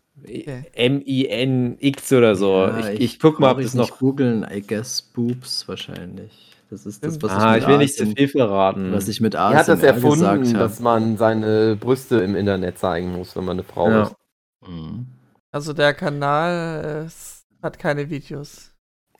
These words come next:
Speaker 2: Na, wahrscheinlich nicht mehr, aber
Speaker 1: Ja, also, also, äh, fünfhundert,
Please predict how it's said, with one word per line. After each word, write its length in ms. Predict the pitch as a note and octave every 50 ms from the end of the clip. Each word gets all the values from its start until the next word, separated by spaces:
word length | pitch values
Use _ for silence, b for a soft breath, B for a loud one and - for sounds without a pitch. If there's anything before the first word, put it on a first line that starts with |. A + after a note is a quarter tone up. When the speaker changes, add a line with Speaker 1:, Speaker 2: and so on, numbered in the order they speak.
| _ _ _ -
Speaker 2:
Na, 220 | - G#2 G#2+ G2+
wahrscheinlich 440 | G#2 G2 - - G2+ G#2 G#2+ G#2 G2+
nicht 200 | G2+ F#2+ F#2+ -
mehr, 300 | G#2 G2 F#2+ G2 G2 F#2
aber 340 | F#2 G2 G#2 G#2 G2+ G2+ G2+
Speaker 1:
Ja, 240 | - - C3+ C3+ - -
also, 280 | - C#3+ D3+ E3 D#3+ - G#2 C3+ - - - - - _
also, 380 | - D3+ D3+ D3+ D#3 C#3+ - - - - - -
äh, 240 | C#3+ D3 C#3+ C#3 - - b b b b b b _ _ _ _ _ _ _ -
fünfhundert, 800 | D#3+ E3 - - E3+ E3 D#3+ D#3 D3+ D#3 D3+ D3+ - - -